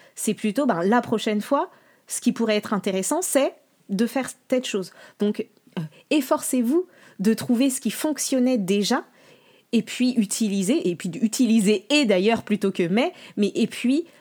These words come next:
donner ce qui pourra être fait de mieux la prochaine fois. L'idée, c'est donc, comme je le disais tout à l'heure, de ne pas lister ce qui ne va pas, mais vraiment de donner des pistes pour progresser.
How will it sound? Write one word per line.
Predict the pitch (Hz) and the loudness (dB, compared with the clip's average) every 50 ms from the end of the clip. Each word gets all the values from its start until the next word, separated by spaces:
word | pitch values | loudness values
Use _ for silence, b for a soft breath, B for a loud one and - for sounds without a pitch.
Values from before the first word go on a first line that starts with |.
| B - | B -4
donner | 196 185 175 208 269 277 262 262 277 311 349 | -2 0 2 4 4 4 4 2 2 2 0
ce | 349 - | -2 -4
qui | - - 247 | -2 -4 -2
pourra | - 233 220 196 175 - - | -2 -2 0 0 0 0 0
être | 214 214 208 - - 190 170 | 0 -2 -2 -2 -4 -6 -6
fait | - - - 240 220 214 | -6 -4 -2 0 0 0
de | 170 175 160 | 0 0 0
mieux | 175 175 190 208 240 269 | 0 2 2 4 4 4
la | 262 226 190 | 2 2 0
prochaine | - - - 202 - 202 190 190 | -2 -4 -6 -4 -4 -4 -4 -4
fois. | - - 165 156 B B B B B B | -6 -8 -12 -12 B B B B B B
L'idée, | - 208 220 226 185 214 226 262 277 | 0 2 2 4 4 4 2 2 2
c'est | 254 254 220 | 2 0 0
donc, | 185 233 269 277 - - - | 2 2 0 0 -2 -8 -6
comme | - 220 202 202 | -4 -2 0 0
je | 185 196 | 0 0
le | 214 220 | 0 -2
disais | 220 226 214 226 208 | 0 -2 -2 -2 -4
tout | - 196 - | -4 -4 -4
à | 190 | -2
l'heure, | 208 247 247 | -2 -2 0
de | 220 214 | 0 0
ne | 190 185 | 0 0
pas | 185 - 165 190 | 0 0 0 0
lister | 196 202 226 254 302 - - - - 269 240 | 0 0 0 0 0 -2 -2 -2 0 0 0
ce | 247 - 190 | 0 -2 -4
qui | 185 - 202 | -4 -4 -2
ne | 180 170 | -2 -2
va | 160 175 165 | -2 -4 -4
pas, | - - 233 269 262 B B B - | -2 -2 -2 -2 -4 B B B 0
mais | 202 208 | 0 2
vraiment | 196 208 202 202 214 247 | 2 4 2 2 2 2
de | 269 233 220 | 2 2 2
donner | 180 185 208 214 220 208 | 2 2 2 2 2 0
des | 170 175 165 | 0 -2 -4
pistes | - - - 269 269 - - 214 | -4 -2 -2 -2 -2 -2 -6 -6
pour | 180 - 190 - | -6 -6 -6 -6
progresser. | - - 196 185 180 185 180 - - 156 151 | -6 -4 -4 -4 -4 -4 -6 -6 -8 -10 -10